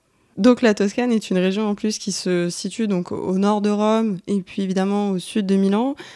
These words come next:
donc, euh, avec un espace côtier mais aussi un espace qui est ancré dans les terres, donc plutôt côté ouest,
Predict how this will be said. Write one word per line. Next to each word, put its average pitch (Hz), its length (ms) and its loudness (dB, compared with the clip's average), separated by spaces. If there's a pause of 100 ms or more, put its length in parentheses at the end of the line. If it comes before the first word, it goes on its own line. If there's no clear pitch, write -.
(160)
donc, 175 260 0
euh, 180 180 0
avec 180 360 -2
un 175 180 -2
espace 185 320 -2
côtier 226 320 -2
mais 214 80 0
aussi 185 180 -4
un 180 80 -2
espace 196 380 -4
qui - 220 -6
est 185 260 -2
ancré 196 460 -2
dans 196 100 0
les 180 140 0
terres, 214 280 0
donc 190 180 -2
plutôt - 260 -6
côté 185 260 -4
ouest, 190 500 -2